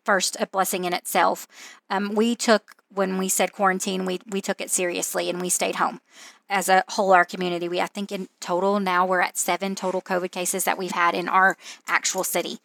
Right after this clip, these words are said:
So that's been a blessing to us as a school, because that allowed us to start back to school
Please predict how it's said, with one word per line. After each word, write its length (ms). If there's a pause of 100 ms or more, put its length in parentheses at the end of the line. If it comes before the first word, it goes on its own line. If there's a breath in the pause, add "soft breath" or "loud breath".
(280 loud breath)
So 160
that's 260
been 180
a 100
blessing 580 (120)
to 200
us 460 (140)
as 360
a 60
school, 460
because 260
that 160
allowed 320
us 140
to 80
start 340
back 380 (380 loud breath)
to 100
school 320